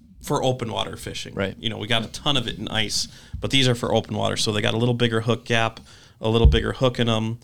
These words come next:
Speaker 1: Um, sizes are sixteenth and eighth on 'em. Um, just awesome. And I used 'em quite a bit last year, and they are so nice for fishing down a deep weed line
Speaker 2: Mm-hmm.
Speaker 1: because before we had to wait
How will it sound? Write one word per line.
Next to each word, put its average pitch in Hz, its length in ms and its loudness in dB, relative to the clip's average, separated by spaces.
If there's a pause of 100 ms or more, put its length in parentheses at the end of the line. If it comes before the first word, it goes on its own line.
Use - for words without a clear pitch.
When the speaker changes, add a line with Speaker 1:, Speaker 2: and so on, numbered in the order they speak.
(320)
Speaker 1:
Um, 107 320 0
sizes 117 460 0
are 113 100 -2
sixteenth 120 640 -4
and 110 160 -8
eighth 113 280 0
on 113 180 -2
'em. 110 280 -6 (440)
Um, 104 420 -2 (240)
just - 280 -2 (120)
awesome. 107 340 0
And 104 80 -2
I 107 80 2
used 120 240 0
'em 107 100 -6
quite 110 200 -4
a 107 40 -4
bit 110 220 -4
last - 340 -6
year, 76 320 -6 (360)
and 104 160 -6
they 107 100 2
are 104 120 0
so 120 340 2
nice 110 340 -4
for 110 200 -8
fishing 110 500 -6 (300)
down 107 180 -6
a 104 40 -10
deep 107 300 -2
weed - 200 -8
line 98 320 -10 (140)
Speaker 2:
Mm-hmm. 107 220 -4
Speaker 1:
because 113 260 -4
before 113 380 2
we 110 140 0
had 110 160 -4
to 107 60 -4
wait 107 320 -4